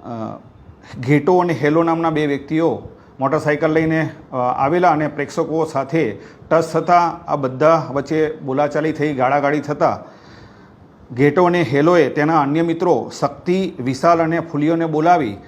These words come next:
આ તમામ વ્યક્તિઓ સાથે બોલાચાલી કરી, ગાળાગાળી કરી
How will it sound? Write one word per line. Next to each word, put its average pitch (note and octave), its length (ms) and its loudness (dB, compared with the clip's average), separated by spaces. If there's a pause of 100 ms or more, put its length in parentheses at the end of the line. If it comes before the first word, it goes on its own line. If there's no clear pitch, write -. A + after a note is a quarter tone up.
(240)
આ B2 40 -4
તમામ D#3 300 -2
વ્યક્તિઓ D#3+ 360 0
સાથે C#3+ 680 -2
બોલાચાલી D3+ 500 2
કરી, D3+ 220 -2
ગાળાગાળી D3 540 0
કરી D#3 320 0